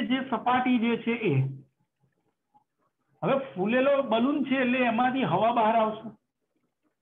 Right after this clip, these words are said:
એટલે અહીંયા શું થશે? હવાનું સ્તર રચાશે. આ જે હવાનું સ્તર રચાય છે એને હવાની ગાદી કહેવાય. એ બધે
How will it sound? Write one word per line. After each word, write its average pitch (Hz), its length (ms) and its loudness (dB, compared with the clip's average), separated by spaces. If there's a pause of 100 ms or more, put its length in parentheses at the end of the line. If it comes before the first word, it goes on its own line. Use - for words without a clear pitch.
(1200)
એટલે 240 100 2
અહીંયા 277 240 2
શું 294 160 0
થશે? 208 260 0 (1800)
હવાનું 233 580 2
સ્તર 254 420 2
રચાશે. 143 520 -2 (1800)
આ 208 80 0
જે 262 120 2
હવાનું 208 520 2
સ્તર 240 420 0
રચાય 262 460 2
છે 175 120 -4 (800)
એને 262 140 2
હવાની 220 460 2
ગાદી 240 360 2
કહેવાય. 135 440 -10 (1120)
એ 190 100 -6
બધે 220 200 2